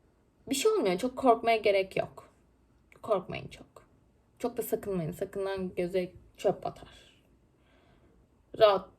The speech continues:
da kalın. İyileşir, güzelleşir. Ben bu kadar yağlanmasını da normal buluyorum. Gözaltı halkalarımı da normal buluyorum. Göz altlarıma hyaluronik asit,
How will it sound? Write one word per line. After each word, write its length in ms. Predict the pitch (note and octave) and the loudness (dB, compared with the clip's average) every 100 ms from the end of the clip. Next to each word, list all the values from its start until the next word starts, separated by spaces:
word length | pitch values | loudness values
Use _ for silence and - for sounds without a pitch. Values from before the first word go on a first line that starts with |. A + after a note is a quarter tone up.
| _ - | _ -4
da 120 | F#3+ | -2
kalın. 300 | F3+ - - - _ _ _ | -4 -6 -10 -20 _ _ _
İyileşir, 520 | G#3+ G3+ F#3+ - - - | 2 4 4 -2 -10 -4
güzelleşir. 580 | F3+ E3+ D3+ - - - - | 0 0 0 -8 -16 -12 0
Ben 180 | A#3+ A3 | 0 2
bu 60 | A3 | 2
kadar 260 | A3 G#3 | 2 4
yağlanmasını 720 | G3+ G#3 G3+ G3+ G3+ - G3+ | 4 2 0 -4 -6 -6 -4
da 40 | E3+ | -2
normal 420 | D#3 D#3+ D#3+ F3+ | -2 -4 -6 -6
buluyorum. 460 | E3 E3 D#3+ F#3 F#3+ - _ _ - | -4 -2 -2 -4 -8 -18 _ _ -2
Gözaltı 480 | G#3+ G#3+ G3+ G3 G3+ | 2 4 4 2 -2
halkalarımı 640 | F#3+ F#3 G3 F#3 F#3 F#3 | -4 -4 -4 -2 -2 -2
da 240 | E3+ D3+ - - _ _ _ _ - - _ _ _ _ _ _ _ F#3 | -2 -4 -16 -20 _ _ _ _ -20 -20 _ _ _ _ _ _ _ 0
normal 400 | E3+ E3 D#3+ E3 | 0 0 -6 -4
buluyorum. 420 | D#3+ D#3+ F3+ F3+ - _ _ - D#3 - | -2 0 0 -4 -14 _ _ -18 -16 4
Göz 180 | G#3 G#3+ | 6 8
altlarıma 680 | G#3 G3+ G#3+ G#3 G#3 G#3 | 6 4 0 0 -2 -4
hyaluronik 440 | G#3 G#3+ G3 F#3+ - | -2 0 0 -2 -6
asit, 200 | F#3+ | -8